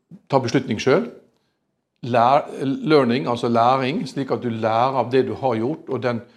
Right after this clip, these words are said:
det som skjer rundt, og modifiserer det man gjør underveis. Eh, og så kan du si agency,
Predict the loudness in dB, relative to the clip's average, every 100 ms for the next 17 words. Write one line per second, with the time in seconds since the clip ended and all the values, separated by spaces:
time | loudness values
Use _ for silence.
0 | _ -4 -4 -4 0 2 2 -2 -4 -10
1 | _ _ -6 -2 -2 -2 -4 0 0 0
2 | -6 _ _ _ -14 -6 -4 -2 -2 -2
3 | -2 -6 -6 -2 -2 -4 -10 _ _ _
4 | _ _ _ -8 -6 -8 -6 -6 -2 0
5 | 0 -2 -4 -2 0 0 0 -2 -10 _
6 | _ _ 0 0 2 -2 -2 0 -2